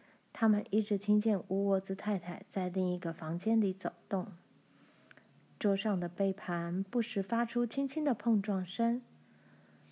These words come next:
杰姆轻松地大声问道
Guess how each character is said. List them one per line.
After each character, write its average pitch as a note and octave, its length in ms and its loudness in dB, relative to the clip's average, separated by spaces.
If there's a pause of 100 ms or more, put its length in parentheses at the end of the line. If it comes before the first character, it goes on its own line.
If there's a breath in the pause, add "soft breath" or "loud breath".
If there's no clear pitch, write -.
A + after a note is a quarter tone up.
(680 soft breath)
杰 B3+ 180 2
姆 D4 220 2
轻 D#4 240 -4
松 F4 220 0
地 D#4 100 4
大 B3 220 0
声 A#3 240 2
问 A3 220 4
道 F#3 340 -4